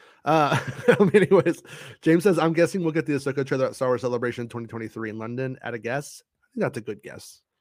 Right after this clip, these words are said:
I would say that's a good guess. Um, unlike Migs, um, but it's very, uh, accurate, more accurate than mine recently. <laughs> Um, As the Truth says, "A game site had an article entitled, 'Can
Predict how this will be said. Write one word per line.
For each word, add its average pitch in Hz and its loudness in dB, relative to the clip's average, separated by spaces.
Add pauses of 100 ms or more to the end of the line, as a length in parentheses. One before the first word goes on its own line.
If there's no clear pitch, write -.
(500)
I 135 -2
would 127 -2
say 131 -4
that's 117 -6
a 110 -8
good 107 -10
guess. 95 -14
Um, 101 -12
unlike 143 -2
Migs, 123 -6 (200)
um, 101 -10 (560)
but 113 -2
it's 110 -8
very, 104 -2
uh, 95 -4
accurate, 110 -6 (300)
more 123 0
accurate 120 0
than 110 -6
mine 117 -4 (220)
recently. 110 -8
<laughs> 117 -8 (760)
Um, 135 4 (480)
As 139 2
the 143 -2
Truth 135 4
says, 127 2 (400)
"A 147 4
game 170 6
site 170 4
had 143 4
an 139 2
article 135 0
entitled, 127 0
'Can 147 0